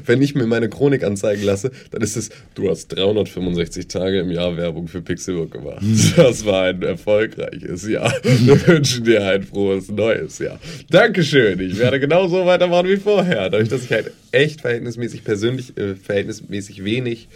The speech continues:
Speaker 2: Hm.
Speaker 1: persönlichen Kram bei Facebook mache, ist es nur so, "Die, diese Fotos hast du hochgeladen, die besonders viele Likes gekriegt haben." Irgendein Pixelbook-Kram.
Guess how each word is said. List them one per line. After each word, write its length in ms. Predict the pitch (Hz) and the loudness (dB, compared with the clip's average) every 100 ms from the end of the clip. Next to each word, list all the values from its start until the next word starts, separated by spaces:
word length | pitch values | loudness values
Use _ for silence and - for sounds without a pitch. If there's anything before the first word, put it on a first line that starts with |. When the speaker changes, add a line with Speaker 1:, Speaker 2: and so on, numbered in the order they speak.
| - | -14
Speaker 2:
Hm. 160 | 101 | -4
Speaker 1:
persönlichen 480 | 101 101 135 113 92 | -2 0 0 -2 -6
Kram 220 | 92 90 | -4 -2
bei 120 | 98 | -2
Facebook 380 | 98 147 151 92 - | -2 -2 -4 -8 -8
mache, 280 | 92 90 117 165 135 | -8 -6 -8 -10 -16
ist 100 | - | -12
es 120 | 107 127 | -6 -2
nur 80 | |
so, 220 | 104 107 - - _ _ - - | 0 -2 -4 -18 _ _ -20 -20
"Die, 540 | - 165 - 165 95 98 - 98 | -16 -14 -14 -12 -10 -10 -10 -2
diese 260 | 139 160 | 2 2
Fotos 360 | - 170 208 147 | 4 4 4 2
hast 160 | 127 | 2
du 100 | 139 | 4
hochgeladen, 500 | 156 151 151 147 139 | 4 2 2 2 -2
die 160 | 120 139 | 0 -2
besonders 420 | 135 127 156 139 | 0 0 0 0
viele 180 | 143 147 | 0 0
Likes 320 | 156 147 - | 2 0 -2
gekriegt 380 | - - 117 101 | -14 -4 -4 0
haben." 460 | 110 101 92 87 85 _ _ _ _ _ _ - - | 0 0 -2 -8 -12 _ _ _ _ _ _ -20 -8
Irgendein 440 | 95 85 - 82 - _ _ _ _ _ - | -6 -6 -10 -16 -18 _ _ _ _ _ -10
Pixelbook-Kram. 640 | 85 - 80 - - - | -10 -8 -14 -16 -14 -14